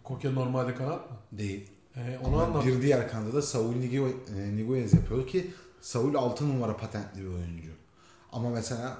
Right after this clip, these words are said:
Speaker 1: Her maçı öyle oynamadı. Bak şimdi oynama bak şimdi. Şimdi ayrı bak. Orada Correa'ya da başka bir tane daha oynatıyordu.
Speaker 2: Zaman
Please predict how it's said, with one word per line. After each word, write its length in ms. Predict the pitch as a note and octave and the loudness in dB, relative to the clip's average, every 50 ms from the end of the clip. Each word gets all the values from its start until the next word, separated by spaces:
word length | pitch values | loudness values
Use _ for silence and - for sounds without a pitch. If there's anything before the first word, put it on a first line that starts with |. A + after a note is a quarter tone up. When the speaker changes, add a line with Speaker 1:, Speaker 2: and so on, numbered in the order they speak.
| - - C3 | -12 -6 -2
Speaker 1:
Her 240 | C3 C3 C3+ C3+ | 0 2 4 4
maçı 260 | C#3 C3+ C3+ - - C3+ | 4 2 2 0 0 0
öyle 180 | C3 B2+ B2 | 0 2 2
oynamadı. 380 | A#2+ A#2 A#2 A2+ G#2+ G2+ G2 G2 | 0 0 -2 -2 -4 -6 -8 -10
Bak 80 | G2+ G2+ - - - | -10 -10 -12 -16 -18
şimdi 120 | A2 G#2 - A#2 | -18 -16 -10 -6
oynama 300 | A#2+ B2+ B2+ C3 B2+ A2+ | -4 -4 -2 -2 -2 -4
bak 80 | G#2+ G#2+ - - - | -6 -10 -12 -14 -16
şimdi. 120 | - - - - - - - | -18 -18 -18 -20 -20 -20 -20
Şimdi 280 | - - - C3 A2+ A2 | -20 -16 -12 -12 -12 -10
ayrı 160 | A#2 A#2+ B2 A#2 - - - | -10 -12 -12 -14 -16 -20 -20
bak. 200 | - - - - - - - - _ _ _ | -20 -20 -20 -20 -20 -20 -20 -20 _ _ _
Orada 360 | - B2 B2+ A#2+ A#2+ E3+ E3+ E3+ - | -10 -8 -6 0 0 0 0 2 0
Correa'ya 640 | C#3 C3 C3+ C#3+ D3+ D3+ C#3+ C3 A#2+ A#2 A2 A2+ | 0 2 4 4 4 4 4 4 2 2 0 -2
da 140 | C#3+ F3+ G#3 - - - - - - _ - - - - - - C3+ | -4 -6 -6 -8 -12 -18 -20 -20 -20 _ -20 -20 -20 -20 -16 -8 -6
başka 300 | B2+ A#2+ - - - C#3 | -6 -6 -6 -6 -8 -8
bir 120 | - - | -6 -4
tane 300 | - C#3 C3+ C3 B2 B2 | -2 0 0 0 0 0
daha 200 | B2 A#2+ A#2+ A#2 - - B2 B2+ | 0 0 0 -2 -4 -6 -4 -2
oynatıyordu. 440 | C3 A#2+ A2+ A2 - - B2+ A#2+ - - - - - - - - - - - - - - - | -2 -2 -2 -4 -6 -6 -8 -6 -6 -10 -12 -14 -16 -18 -20 -20 -18 -18 -18 -18 -16 -16 -14
Speaker 2:
Zaman 300 | C3 C3 D3 C#3+ C3 A2 | -6 -4 -2 -2 -2 -2